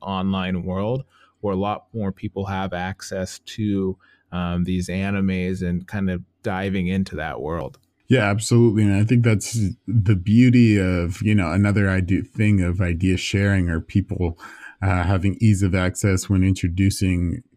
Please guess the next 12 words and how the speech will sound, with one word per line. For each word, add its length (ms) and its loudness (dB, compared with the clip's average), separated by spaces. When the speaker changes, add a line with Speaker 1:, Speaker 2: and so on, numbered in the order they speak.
Speaker 2:
others 460 2
to 100 0
their 220 0
ideas, 640 0
and 100 0
the 40 -2
fact 380 -4
of, 220 -4
you 120 4
know, 240 0
it's, 440 -4
it's, 680 -4